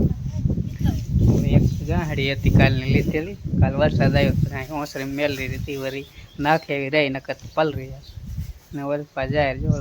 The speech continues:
ખૂણે મેલી હે કરે. એ સવારમાં બે પૂરો વાટીએ એટલે હવે કીધું નીણની ઉપાધિ નહીં, કદાચ સાંત આવી જાય તોય. તો આપણે તો થાંભલો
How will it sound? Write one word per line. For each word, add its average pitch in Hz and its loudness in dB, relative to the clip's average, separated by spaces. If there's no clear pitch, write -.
ખૂણે - 4
મેલી 135 2
હે 165 -2
કરે. 131 -6
એ 131 -6
સવારમાં 135 -2
બે 143 2
પૂરો 135 -2
વાટીએ 143 2
એટલે 123 -10
હવે 143 -10
કીધું 135 -8
નીણની 151 0
ઉપાધિ 151 0
નહીં, 175 -2
કદાચ 143 -2
સાંત 143 -4
આવી 139 0
જાય 139 -4
તોય. 180 0
તો 127 -12
આપણે 147 -14
તો 135 -4
થાંભલો 139 -2